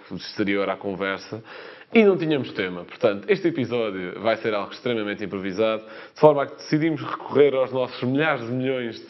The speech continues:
seguidores fiéis que nos puseram algumas perguntas e alguns temas bastante interessantes.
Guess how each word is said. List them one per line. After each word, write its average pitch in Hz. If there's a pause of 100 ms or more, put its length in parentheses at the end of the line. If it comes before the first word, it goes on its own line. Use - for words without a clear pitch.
seguidores 110
fiéis 101 (500)
que 123
nos 117
puseram 104
algumas 113
perguntas 107
e 123
alguns 110
temas 104
bastante 98
interessantes. 87